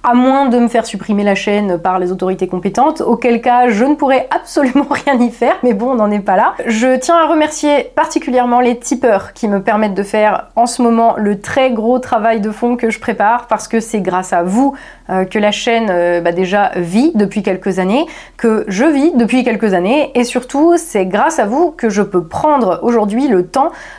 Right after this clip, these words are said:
euh, de faire des contenus un peu plus élaborés, un peu plus poussés, et j'espère, euh, plus intéressants, en fait, euh, qu'au début.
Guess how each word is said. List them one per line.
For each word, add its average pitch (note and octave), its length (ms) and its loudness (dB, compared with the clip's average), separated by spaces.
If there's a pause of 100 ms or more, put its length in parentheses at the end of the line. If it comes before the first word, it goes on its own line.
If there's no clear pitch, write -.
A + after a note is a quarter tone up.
(160)
euh, F#3+ 160 2
de G3 100 -2
faire D4 160 2
des A3+ 80 0
contenus A#3+ 360 0
un C#4 60 2
peu F#3 120 -4
plus G3+ 280 -4
élaborés, G3 640 2
un F#3+ 80 0
peu F#3+ 120 -4
plus E3+ 220 -8
poussés, B3+ 640 -2
et G#3 120 2
j'espère, A#3+ 600 -2
euh, F#3 280 0 (340)
plus E4+ 220 2
intéressants, A#3 640 0
en F#3 40 -2
fait, G3+ 280 -6
euh, F3+ 380 2
qu'au G#3 140 -2
début. G3 380 -2